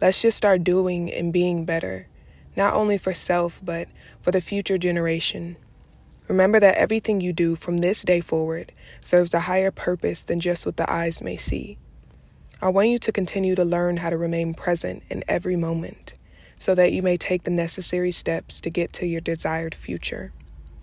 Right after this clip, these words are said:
Stay disciplined and focused on your goals, no matter the challenges that may come.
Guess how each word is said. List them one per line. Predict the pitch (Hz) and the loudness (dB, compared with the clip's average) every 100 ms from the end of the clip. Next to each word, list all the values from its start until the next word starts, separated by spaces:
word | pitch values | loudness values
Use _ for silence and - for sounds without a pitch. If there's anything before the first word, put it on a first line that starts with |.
| - - - - | -20 -20 -20 -18
Stay | - - 185 180 | -10 2 4 4
disciplined | 180 - 190 - 196 190 - - | 2 0 -4 -2 -2 -4 -6 -6
and | 175 | -6
focused | 170 170 - 175 - - - | -2 -4 -4 -8 -8 -8 -6
on | 175 | -4
your | 170 | -4
goals, | 160 165 180 - - - - - - - - | -4 -6 -6 -10 -14 -18 -18 -20 -20 -20 -4
no | 180 | 2
matter | 180 175 185 | 4 4 4
the | 180 | 2
challenges | 175 170 170 175 170 165 - | 0 -2 0 0 -2 -2 -4
that | 170 | -4
may | 175 165 | -4 -6
come. | - 175 185 | -6 -8 -8